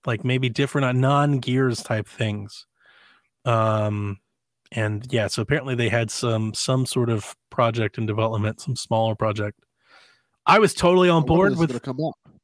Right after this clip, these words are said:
Speaker 1: with the Coalition doing anything that's not Gears, 'cause I think they're a great developer. But that doesn't mean I want to wait longer for, like, you know, let's definitely do Gears first.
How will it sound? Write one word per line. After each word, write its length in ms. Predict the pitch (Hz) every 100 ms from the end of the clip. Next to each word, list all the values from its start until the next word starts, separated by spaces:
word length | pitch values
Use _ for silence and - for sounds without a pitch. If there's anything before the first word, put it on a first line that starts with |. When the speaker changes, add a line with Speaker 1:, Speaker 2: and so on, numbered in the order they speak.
| _ _
Speaker 1:
with 120 | -
the 80 | -
Coalition 580 | - 151 147 151 156 143
doing 440 | 147 151 147 143
anything 420 | 135 143 139 147 143
that's 180 | 123 135
not 180 | 135
Gears, 380 | 117 131 160 165
'cause 100 | -
I 80 | 127
think 140 | 127 123
they're 120 | 123
a 20 |
great 240 | 113 127 123
developer. 460 | 120 156 185 190 - _ _ - - _ _ -
But 200 | 156 135
that 180 | 156
doesn't 260 | 143 135 131
mean 160 | 127 123
I 120 | 113 110 _ _ _ _ _ _ -
want 400 | 135 127 120 120
to 80 | 117
wait 260 | 113 117
longer 320 | 110 110 110 104
for, 140 | 123
like, 180 | 107 104 _ _ -
you 120 | 113
know, 80 | 104
let's 160 | -
definitely 320 | - 143 139
do 140 | 123 113
Gears 280 | 120 120 -
first. 420 | - 139 -